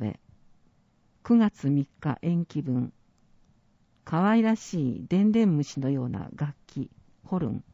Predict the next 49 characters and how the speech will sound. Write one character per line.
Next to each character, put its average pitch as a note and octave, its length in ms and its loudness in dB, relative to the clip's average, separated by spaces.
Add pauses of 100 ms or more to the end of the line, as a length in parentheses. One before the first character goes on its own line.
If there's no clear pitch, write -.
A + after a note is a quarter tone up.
(680)
そ - 180 -4
し - 120 -12
て、 - 240 -6 (440)
ど G#3+ 220 2
う - 20 2
見 F#3 120 2
て C#3+ 140 -2
も B2+ 240 -2 (120)
棒 E3 220 2
状 E3 220 0
の D#3 140 0
楽 C#3+ 260 -4
器、 - 240 -10 (160)
フ - 180 -10
ル F#3 140 0
ー - 40 -8
ト。 - 260 -12 (920)
実 D#3+ 320 -8
は、 C3 220 -4 (500)
管 A3 260 2
楽 A3+ 200 0
器 - 100 -6
の C3 100 2
中 B2 280 -2
で A#2+ 80 -4
も、 A#2 240 -8 (580)
長 C#3+ 460 0
い D3 160 -2
歴 D3+ 200 -4
史 F3+ 200 -4
が E3+ 140 -2
あ C#3+ 40 -4
る B2+ 220 -6 (100)
二 - 260 -2
つ - 160 -6
の E3 140 0
楽 C3+ 240 -6
器 C#3 140 0
な B2+ 120 0
ん G2 80 -4
で F#2 120 -8
す。 - 240 -20 (1040)
フ - 180 -4
ル G#3+ 180 0
ー - 0 -
ト、 - 300 -10 (460)
ホ G3+ 180 -2
ル D#3+ 120 -2
ン、 G#2 200 -6